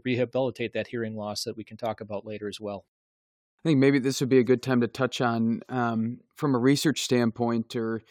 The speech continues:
Speaker 2: um, obviously there's a clinical correlate here, but how, how do we define serviceable hearing in this context?
Speaker 1: Uh, well,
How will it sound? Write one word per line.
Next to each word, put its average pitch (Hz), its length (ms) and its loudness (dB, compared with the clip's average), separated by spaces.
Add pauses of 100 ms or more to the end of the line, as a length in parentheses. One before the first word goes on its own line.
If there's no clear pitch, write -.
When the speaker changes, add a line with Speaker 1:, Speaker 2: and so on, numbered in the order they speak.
(340)
Speaker 2:
um, 113 500 -6
obviously 120 360 -2
there's 110 240 -4
a - 40 -10
clinical 120 360 0
correlate 123 400 4
here, 117 200 0
but 110 140 -2
how, 143 200 4
how 156 180 0
do 196 80 6
we 160 140 6
define 117 720 2 (100)
serviceable 120 640 -2
hearing 110 400 -4 (100)
in 120 140 -4
this 117 160 -4
context? - 580 -8 (760)
Speaker 1:
Uh, 127 180 2
well, 127 220 2